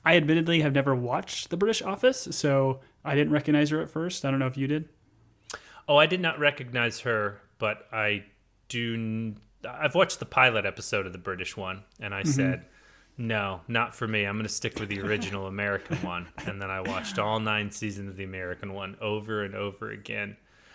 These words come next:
Speaker 1: Yeah,
Speaker 2: I
Speaker 1: the
Speaker 2: think she's,
Speaker 1: remake.
Speaker 2: isn't she also in Shaun of the Dead, Tom? Which would be, I think, your point
Speaker 1: Is
Speaker 2: of
Speaker 1: it?
Speaker 2: reference.
Speaker 1: Oh, maybe she is. I never even thought about that.
Speaker 2: Yeah, I think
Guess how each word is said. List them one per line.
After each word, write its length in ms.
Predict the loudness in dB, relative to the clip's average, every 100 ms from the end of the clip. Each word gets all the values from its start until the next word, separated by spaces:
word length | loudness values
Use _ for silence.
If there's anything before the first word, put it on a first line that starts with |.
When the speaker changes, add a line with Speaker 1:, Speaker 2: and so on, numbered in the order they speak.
| -12 0
Speaker 1:
Yeah, 120 | 2
Speaker 2:
I 20 |
Speaker 1:
the 60 | 4
Speaker 2:
think 140 | 4
she's, 220 | 4 4 0
Speaker 1:
remake. 140 | -4
Speaker 2:
isn't 200 | -2 -2
she 160 | 0 0
also 280 | 0 0 0
in 80 |
Shaun 300 | 0 2 2
of 80 | 0
the 60 | -4
Dead, 260 | -2 -4 0
Tom? 320 | 0 0 -4
Which 360 | -4 -4 -4 -6
would 200 | -6 -2
be, 540 | 0 0 -2 -4 -6 -8
I 60 | -4
think, 240 | -4 -2
your 100 | -4
point 260 | -2 -4 -4
Speaker 1:
Is 60 |
Speaker 2:
of 40 | -2
Speaker 1:
it? 40 |
Speaker 2:
reference. 640 | 0 0 -2 -6 -10 -12 -16 _ _ _ -6
Speaker 1:
Oh, 240 | -2 0
maybe 420 | 0 -2 -2 -2
she 300 | -2 -2 -2
is. 260 | -2 -2 -2
I 80 | -2
never 200 | -2 -2
even 120 | -4
thought 180 | -2 0
about 220 | 2 0
that. 240 | -4 -6 -10 _ _
Speaker 2:
Yeah, 220 | -2 2 2
I 100 | 0
think 300 | -4 -6